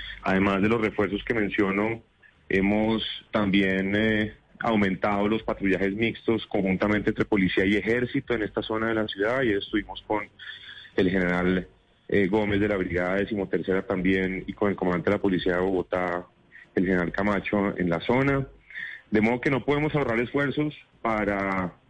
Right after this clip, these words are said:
poder actuar oportunamente. Y hay que recordar también que información,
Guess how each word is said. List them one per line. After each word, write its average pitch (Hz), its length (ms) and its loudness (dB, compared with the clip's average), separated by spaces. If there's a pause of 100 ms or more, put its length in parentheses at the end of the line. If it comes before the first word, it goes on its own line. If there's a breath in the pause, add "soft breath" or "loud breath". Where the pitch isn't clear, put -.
poder 101 580 2
actuar 127 720 0
oportunamente. 104 880 -2 (140)
Y 107 100 4
hay 107 80 0
que 117 120 -2
recordar 104 420 0
también 117 480 -2 (640 loud breath)
que 123 220 2
información, 113 960 0